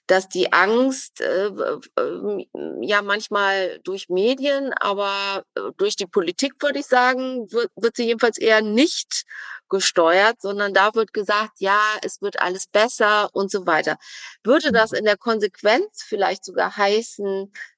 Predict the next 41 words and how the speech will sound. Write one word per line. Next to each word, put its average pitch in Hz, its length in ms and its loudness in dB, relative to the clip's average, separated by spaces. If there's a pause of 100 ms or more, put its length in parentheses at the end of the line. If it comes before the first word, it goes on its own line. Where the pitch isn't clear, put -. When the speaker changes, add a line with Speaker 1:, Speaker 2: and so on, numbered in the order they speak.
(140)
Speaker 1:
mm, 190 1200 -4
dass 214 160 0
die 214 100 -6
vielleicht 196 280 0
gar 175 100 2
nicht 170 100 -4
so 151 80 -10
falsch 156 440 -4
liegen? 320 280 0 (1160)
Speaker 2:
Naja, 78 220 4
sagen 82 140 4
wir 85 60 4
so, 90 120 6
da, 78 80 4
jetzt - 260 2
musst - 160 2
du 107 40 6
wiederum 98 320 4
ganzheitlich 98 640 0
auf, - 320 -6
äh, 98 40 4
Speaker 1:
Mhm. 101 220 0
Speaker 2:
die 90 220 2
ökonomische 92 800 2
Logik 98 260 4
von 92 160 -2
politischen 98 500 -2
Märkten, 65 560 -4 (100)
äh, 78 140 -4
gehen, 78 400 -6
ja. 104 160 -4
Also - 240 -2
Speaker 1:
Ne, - 80 -4
Speaker 2:
wenn 98 80 2
Speaker 1:
das 220 140 2
ist - 80 -8
eine 196 100 2
Speaker 2:
viel 185 60 2
Speaker 1:
ganz 190 140 -8
andere, 156 360 -2
ne? 247 240 0